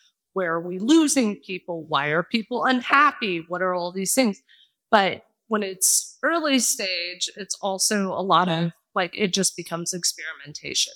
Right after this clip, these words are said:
because you just don't have the information yet. So it's testing.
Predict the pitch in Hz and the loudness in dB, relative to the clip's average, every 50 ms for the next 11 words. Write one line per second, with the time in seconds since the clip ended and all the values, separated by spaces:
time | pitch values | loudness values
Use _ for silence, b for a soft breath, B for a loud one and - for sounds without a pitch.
0 | _ - 175 - 185 165 156 170 160 - - 165 147 143 - - - - - - | _ -16 -14 -10 -8 -8 -6 -6 -6 -6 -6 -6 -4 -2 -2 -2 -2 -4 -6 -4
1 | 170 139 147 139 - - - - 147 147 147 - _ - - - 165 _ - - | -4 -4 -4 -4 -8 -12 -8 -6 -6 -6 -8 -10 _ -20 -20 -20 -20 _ -20 -20
2 | - - - 135 - - - - - - 104 87 82 - - - - 180 170 170 | -18 -10 -4 -2 -2 -2 -2 -4 -10 -12 -10 -10 -6 -2 0 0 0 0 -2 0
3 | - - - - - - 147 - - - - 117 110 | 0 -2 -2 -2 -2 -2 0 2 0 0 0 -4 -14